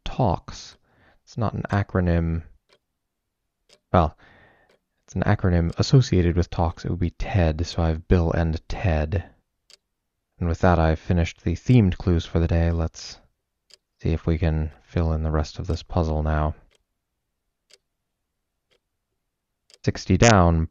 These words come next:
Bravo in the movies, question mark.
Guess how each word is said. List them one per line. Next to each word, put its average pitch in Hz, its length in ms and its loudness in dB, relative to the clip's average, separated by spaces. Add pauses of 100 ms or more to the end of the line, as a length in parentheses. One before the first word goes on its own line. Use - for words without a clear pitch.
Bravo 120 680 6
in 95 220 4
the 85 80 4
movies, 170 800 4
question - 520 -2
mark. 220 400 0